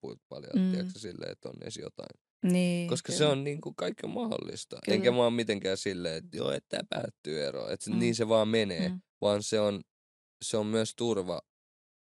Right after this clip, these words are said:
Speaker 1: molemmille.
Speaker 2: Mm,
Speaker 1: Tavallaan
Speaker 2: kyllä.
Speaker 1: myös mulle, että
Speaker 2: Kyllä.
Speaker 1: sulla on jotain, että sä, sä
Speaker 2: Että
Speaker 1: et ole
Speaker 2: ainakaan
Speaker 1: tyhjä.
Speaker 2: käytännön asiat ei oo
Speaker 1: Niin.
Speaker 2: esteenä sille rehellisyydelle.
Speaker 1: Niin,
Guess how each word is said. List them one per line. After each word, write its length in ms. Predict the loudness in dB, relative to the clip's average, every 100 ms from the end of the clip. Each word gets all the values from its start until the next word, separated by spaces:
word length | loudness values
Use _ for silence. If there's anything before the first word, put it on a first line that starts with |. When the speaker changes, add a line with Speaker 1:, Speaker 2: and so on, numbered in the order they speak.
| _ _ -6
Speaker 1:
molemmille. 800 | 0 2 2 -2 -6 -6 -8 -4 2
Speaker 2:
Mm, 220 | 2 2 _
Speaker 1:
Tavallaan 360 | 0 4 6 6
Speaker 2:
kyllä. 80 | 6
Speaker 1:
myös 160 | 4
mulle, 480 | 2 2 2 0 -4 _ _ -6
että 420 | -6 -6 0 0 4
Speaker 2:
Kyllä. 260 | 6 8
Speaker 1:
sulla 160 | 6 4
on 100 | 2
jotain, 460 | 2 0 0 -2 -6 _
että 320 | -4 0 0 0 -2
sä, 140 | -4
sä 100 | -4 _ _ _ _ _ _ _ _ 8
Speaker 2:
Että 160 | 10
Speaker 1:
et 60 | 12
ole 60 | 12
Speaker 2:
ainakaan 420 | 12 8 4 8
Speaker 1:
tyhjä. 120 | 10
Speaker 2:
käytännön 360 | 10 8 2 0
asiat 260 | 0 2
ei 140 | 4 6
oo 60 |
Speaker 1:
Niin. 100 | 6
Speaker 2:
esteenä 360 | 4 2 0 0
sille 220 | -2 -2
rehellisyydelle. 800 | 0 2 0 -2 -4 -4 -4 -4 -2
Speaker 1:
Niin, 560 | 0 0 -2 -4 -8